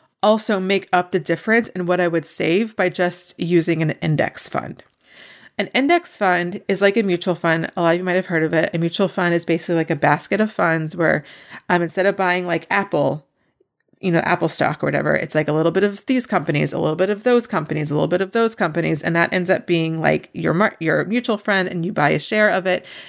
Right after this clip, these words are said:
And then that will grow, and it roughly matches the growth of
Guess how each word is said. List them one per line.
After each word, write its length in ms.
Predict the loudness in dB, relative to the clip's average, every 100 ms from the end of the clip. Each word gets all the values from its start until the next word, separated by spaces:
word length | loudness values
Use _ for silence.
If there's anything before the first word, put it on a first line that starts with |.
| -4
And 160 | 0 0
then 160 | 0
that 240 | 0 0 -2
will 360 | -2 0 0 -4
grow, 480 | -8 -2 2 2 0
and 100 | -4
it 80 | -4
roughly 460 | 2 2 2 -2 0
matches 520 | 0 -2 2 0 0
the 240 | -2 -4
growth 460 | -2 0 0 0 -6 -6
of 380 | 0 2 0 -4